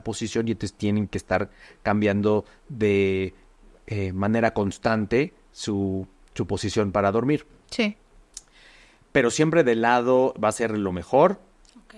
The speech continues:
Speaker 1: Puedes utilizar una almohada. Eh, en este caso no necesitas que sea una almohada muy alta, sino que mantenga la columna a la altura de recta,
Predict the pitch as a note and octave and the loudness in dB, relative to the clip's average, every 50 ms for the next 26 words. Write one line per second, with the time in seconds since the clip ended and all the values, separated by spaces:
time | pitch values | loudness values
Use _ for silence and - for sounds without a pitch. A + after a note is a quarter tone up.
0 | G#3 A3+ C4 _ _ - B2+ C3 C3+ - C3+ A2 A2 A2 G#2 G#2 - - A#2+ A#2+ | -20 -20 -20 _ _ 0 2 2 2 0 -2 -4 -2 -4 -4 -2 0 0 0 0
1 | A#2+ A#2+ A#2+ A#2 A2+ G#2+ G#2 G2+ G#2 G2+ G#2 G#2+ G#2 G2+ G2 G2+ G2 A#2 D#3+ A#3 | 0 0 0 0 0 -2 -2 -2 -2 -2 -2 -2 0 0 0 0 0 0 -2 -2
2 | B3 - _ _ _ _ _ _ _ _ _ _ _ - - _ _ _ _ - | -4 -10 _ _ _ _ _ _ _ _ _ _ _ -20 -20 _ _ _ _ -6
3 | C3 A2 A2 - - A#2+ B2+ D#3+ D#3 - E3 - D3 D#3 - D#3+ D3 D3 C#3+ D3 | -4 -4 -2 -2 -2 -2 -2 -2 0 0 0 0 0 0 0 0 0 0 0 -2
4 | C#3+ - C3 - C3+ C3 C#3 C3 - - B2 - C3+ C3 B2+ B2 B2 B2 A#2+ B2 | -2 -4 -4 -4 -2 -2 -2 -2 -2 -4 -2 -2 0 0 2 2 2 0 0 0
5 | A#2+ A#2 A#2 A#2 A#2+ B2+ C3+ A#2+ A#2+ A#2+ A#2 A2+ B2 A#2 - A#2+ G#2+ A2 - - | 0 0 0 0 0 0 0 2 2 0 0 0 -2 -4 -2 -4 -4 -2 -2 -2
6 | G#2 G2 G2 G#2 - B2 B2 B2 C3 B2+ A#2+ A2+ - - A#2 A#2 B2 C#3 C#3 B2+ | -2 0 -2 -2 -2 -4 -2 -2 -2 -2 -2 -4 -2 -2 -2 0 2 2 2 2
7 | A2 G#2+ G#2 G#2+ A2+ B2 - - _ - A2+ A2+ G#2 G2+ G2 G2 G2 G2 - - | 0 0 0 -2 -2 -4 -6 -10 _ -8 -6 -4 -2 -2 -2 -2 -4 -6 -4 0
8 | C3+ B2+ A#2+ A#2 A#2+ A2+ A2 G#2 G#2 G#2 G2+ G2 G2 G2+ - - A#2 - C3+ D#3+ | 2 4 4 4 4 2 0 -2 -2 -4 -4 -4 -4 -6 -8 -10 -2 2 4 4
9 | D#3+ - - A#2 F#2+ - | 4 2 -2 -8 -8 -8